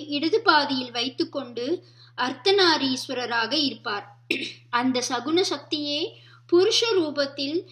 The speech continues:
விஷ்ணுவாய் இருந்தாலும் அவரை அதே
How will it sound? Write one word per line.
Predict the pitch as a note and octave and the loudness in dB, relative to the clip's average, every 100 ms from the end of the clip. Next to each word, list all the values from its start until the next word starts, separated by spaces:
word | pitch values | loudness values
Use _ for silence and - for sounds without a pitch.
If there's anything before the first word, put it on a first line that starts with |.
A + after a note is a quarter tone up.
| - _ | -20 _
விஷ்ணுவாய் | C4 C4+ - E4 E4 E4 F#4 | -2 0 2 4 6 4 4
இருந்தாலும் | E4 C#4+ C#4 C4+ C4 B3 B3+ F4 - - _ | 4 4 2 4 2 0 -2 -4 -6 -20 _
அவரை | C4+ C#4+ D4 F4 | 0 4 2 4
அதே | C4 C4 D4+ | 2 0 2